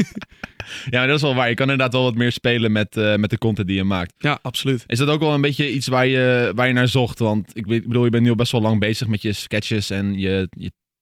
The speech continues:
Speaker 1: ti-, top tien dingetjes
Speaker 2: Ja, man.
Speaker 1: op je main channel, dat je dacht van, "Oh, ik wil gewoon even boeien, ik wil gewoon wat doen."
Speaker 2: Ja, ik ben oud. Ik ben gewoon een boomer op dit moment. Nee,
Speaker 1: Hoe
Speaker 2: maar
Speaker 1: oud ben je?
Speaker 2: Hoe oud denk je? <laughs> Dat is altijd leuk, hè? Omdat
Speaker 1: Achtentwintig.
Speaker 2: Wow.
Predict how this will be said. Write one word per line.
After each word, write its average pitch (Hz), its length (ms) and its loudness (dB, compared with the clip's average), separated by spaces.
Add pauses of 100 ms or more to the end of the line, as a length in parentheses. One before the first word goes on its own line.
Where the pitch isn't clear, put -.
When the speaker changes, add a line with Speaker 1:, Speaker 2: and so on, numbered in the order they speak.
Speaker 1:
ti-, 104 140 -12 (120)
top 104 180 -6
tien 104 200 4
dingetjes 101 520 0 (100)
Speaker 2:
Ja, 139 300 -4
man. 123 140 0
Speaker 1:
op 123 60 -2
je 123 80 2
main 110 220 2
channel, 113 220 2
dat 110 120 2
je 123 60 0
dacht 117 160 -2
van, 98 140 -8
"Oh, 98 100 -6
ik 107 80 -4
wil 117 100 0
gewoon 113 180 -2
even 107 520 -2 (100)
boeien, 107 340 2
ik 101 60 2
wil 104 100 0
gewoon 113 220 0
wat - 20 0
doen." 95 200 2
Speaker 2:
Ja, 131 180 -4
ik 143 100 -2
ben 170 200 0
oud. 147 360 0
Ik 131 140 -2
ben 143 80 2
gewoon 151 160 4
een 127 160 2
boomer 139 440 4
op 117 100 -6
dit 113 120 -2
moment. 120 380 -2 (120)
Nee, 147 160 0
Speaker 1:
Hoe 170 100 4
Speaker 2:
maar - 80 4
Speaker 1:
oud 240 100 2
ben 240 160 2
je? 113 200 0 (360)
Speaker 2:
Hoe 139 100 2
oud 139 280 0
denk 139 280 2
je? 110 220 -8
<laughs> - 1500 -8
Dat 202 180 0
is 131 100 -4
altijd 139 220 2
leuk, 127 240 4
hè? 120 60 0
Omdat 170 140 -2
Speaker 1:
Achtentwintig. 120 920 -2
Speaker 2:
Wow. 165 300 2